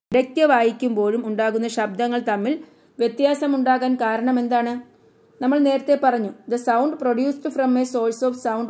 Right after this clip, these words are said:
would be the sum total of the vibration of the various parts related to the source, അല്ലേ? അതായത് ഒരു ശബ്ദ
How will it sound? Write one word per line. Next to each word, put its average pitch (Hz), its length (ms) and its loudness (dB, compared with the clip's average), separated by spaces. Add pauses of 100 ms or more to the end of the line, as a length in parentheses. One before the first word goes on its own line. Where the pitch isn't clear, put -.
would 208 200 0
be 226 160 -4
the 233 60 2 (100)
sum 254 180 2 (140)
total 226 360 -2
of 226 140 -8
the 233 140 0
vibration 220 560 -2
of 226 160 -10
the 330 100 4 (520)
various 285 400 4 (120)
parts 220 300 2 (180)
related 226 520 -2
to 233 140 -4
the 330 80 2 (680)
source, 247 300 4 (340)
അല്ലേ? 254 200 2 (420)
അതായത് 226 360 2 (120)
ഒരു 262 180 4
ശബ്ദ 220 220 0